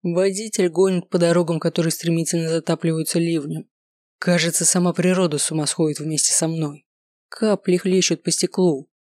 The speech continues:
Я фактически лечу на всех парах в аэропорт и успеваю запрыгнуть на частный борт, бросая взгляд на собственную помощницу. Несмотря на то, что выдернул ее в ночь, но профессионал на то и профессионал,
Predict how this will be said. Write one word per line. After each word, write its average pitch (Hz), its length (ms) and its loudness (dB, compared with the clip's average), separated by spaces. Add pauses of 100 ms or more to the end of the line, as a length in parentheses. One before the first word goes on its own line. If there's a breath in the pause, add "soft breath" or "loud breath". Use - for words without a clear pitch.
(580)
Я 165 200 2
фактически - 600 0
лечу 180 300 0
на 190 120 2
всех - 240 -2
парах 170 280 0
в 165 60 -2
аэропорт 165 560 0 (400)
и 185 80 2
успеваю 196 540 4
запрыгнуть 165 540 0
на 165 100 2
частный 160 340 2
борт, 170 280 2 (380)
бросая 170 500 2
взгляд 170 400 0
на 180 100 2
собственную 170 500 0
помощницу. 175 760 -2 (760)
Несмотря 175 600 2
на 170 140 0
то, 170 120 0
что - 180 -2
выдернул 160 440 2
ее 156 200 -4
в 147 40 -6
ночь, 185 360 0 (240)
но 233 160 2
профессионал 202 600 2
на 180 120 2
то 175 100 -4
и 180 60 4
профессионал, 170 760 -2